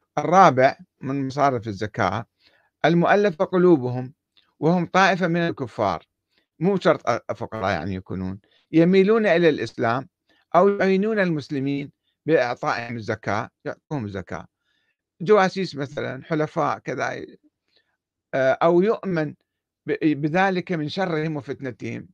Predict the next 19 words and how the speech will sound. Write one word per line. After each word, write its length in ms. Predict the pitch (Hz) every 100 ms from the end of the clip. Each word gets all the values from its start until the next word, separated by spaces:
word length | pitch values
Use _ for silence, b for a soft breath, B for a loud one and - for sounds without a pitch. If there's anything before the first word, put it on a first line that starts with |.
| -
نعطيهم 500 | 127 - 135 127 123 -
زك-، 220 | 117 - -
آآ، 160 | 50 - -
زكاة. 360 | 101 - 87 - _ b b b
وطائفة 600 | 139 151 190 226 208 214
من 180 | 202 233
المسلمين، 800 | 233 220 185 190 170 131 98 82 _ _ _ _ _ _ _ _ _ _ _ _
شوف 220 | 151 135
هنا 200 | 135 160
المشكلة، 480 | 156 151 - 98 95
هاي 60 | 92
الفتوى 380 | 101 95 104
اللي 200 | 92 87
الآن 340 | 92 - 98 170 _ _ _ _ _ _ _ 107
السيد 280 | 110 107
السيستاني 540 | 95 - 180 101 101 90
حطها 280 | - - 98
في 160 | -
موقعه. 520 | 107 123 - - 85